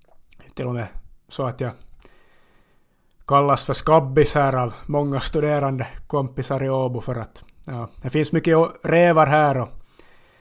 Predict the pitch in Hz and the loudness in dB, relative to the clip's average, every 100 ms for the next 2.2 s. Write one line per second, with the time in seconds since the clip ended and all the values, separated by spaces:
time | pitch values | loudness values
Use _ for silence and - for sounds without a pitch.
0 | _ _ _ _ _ _ _ _ _ _ | _ _ _ _ _ _ _ _ _ _
1 | _ 135 131 131 147 143 143 131 147 143 | _ -4 -2 0 2 4 2 2 2 2
2 | 127 131 | 2 -2